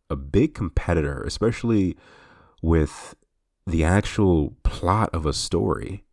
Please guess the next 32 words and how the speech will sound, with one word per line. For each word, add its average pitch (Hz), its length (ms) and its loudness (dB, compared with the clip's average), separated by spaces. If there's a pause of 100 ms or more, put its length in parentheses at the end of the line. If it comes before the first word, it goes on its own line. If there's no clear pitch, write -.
(760)
with 78 220 2
Disney 69 280 2
for 67 200 -2
a 65 180 -4
little - 160 -6
bit. - 340 -10
And 76 80 -4
one 82 120 4
of 80 60 2
the 78 60 2
biggest 78 320 2
examples 76 480 -2
I 76 60 2
can 65 140 -4
think 139 260 0
of 67 300 0
is 67 440 -4 (680)
Ants - 720 -6
and 73 160 -2
Bugs 90 260 2
Life. - 460 -8 (640)
Um, 78 340 2
Emperor's 80 380 0
New 80 160 0
Groove 85 600 2 (100)
and, 78 560 -2 (320)
um, 73 760 -4
The 76 120 -2
Road 90 240 2
to 110 100 -4
El 107 140 -4
Dorado. 90 640 -2